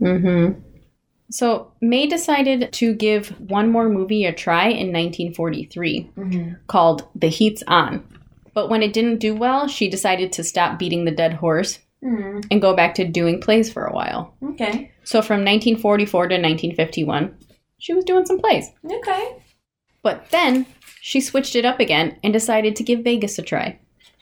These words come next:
Speaker 2: Ooh, you became a showgirl.
Speaker 1: Well, now in her sixties,
Speaker 2: Wow.
Speaker 1: May spiced up her resume with a nightclub act called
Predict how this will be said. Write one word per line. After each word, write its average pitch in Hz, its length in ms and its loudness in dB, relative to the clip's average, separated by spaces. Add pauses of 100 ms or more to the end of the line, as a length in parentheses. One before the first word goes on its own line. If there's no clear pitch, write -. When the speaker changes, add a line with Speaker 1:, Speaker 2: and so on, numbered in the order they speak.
(200)
Speaker 2:
Ooh, 202 800 2
you 175 120 -2
became 190 300 0
a 131 40 0
showgirl. 165 1000 -2 (600)
Speaker 1:
Well, 208 180 2
now 226 260 2
in 190 120 -4
her 165 180 -6
sixties, 196 960 -4 (120)
Speaker 2:
Wow. - 400 -4 (560)
Speaker 1:
May 226 400 2
spiced 190 520 0
up 196 180 2
her 285 100 0
resume 240 680 2
with 233 160 -2
a 262 60 2
nightclub 254 580 0
act 175 400 -2
called 180 420 0